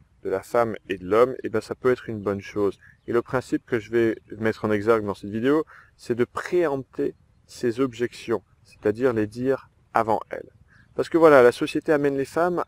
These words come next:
à se mettre souvent dans une posture, euh, c'est pas réflexe conditionné, de freiner les hommes. Et ça peut rendre service à vous comme à elle de lui piquer sa posture avant qu'elle puisse l'endosser. C'est-à-dire que vous allez dire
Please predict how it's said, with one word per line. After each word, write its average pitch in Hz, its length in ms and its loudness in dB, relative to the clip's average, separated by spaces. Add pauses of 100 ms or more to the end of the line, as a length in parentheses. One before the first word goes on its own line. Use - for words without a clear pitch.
à 123 140 -2
se - 200 -4
mettre 123 360 -2
souvent 135 280 -4
dans 123 140 2
une 113 200 -6
posture, 160 920 -2 (460)
euh, 104 220 2 (340)
c'est - 260 -20
pas 165 120 0
réflexe 156 580 -4
conditionné, 127 720 -4 (320)
de 135 160 4
freiner 131 420 0
les 98 180 0
hommes. 76 180 -4 (1500)
Et - 100 -6
ça - 140 0
peut 160 220 2
rendre 131 460 -2
service 107 640 -6
à 107 120 2
vous 127 280 -4
comme 110 200 0
à 95 60 -2
elle 113 300 2 (320)
de 110 100 -6
lui 95 180 -10 (160)
piquer 165 320 -2
sa 117 220 -4
posture - 680 -4 (100)
avant 113 300 0
qu'elle 113 200 -2
puisse - 360 -8
l'endosser. 101 520 -4
C'est-à-dire 131 520 -4
que 143 100 -4
vous 131 260 -2
allez 151 220 2
dire 127 380 0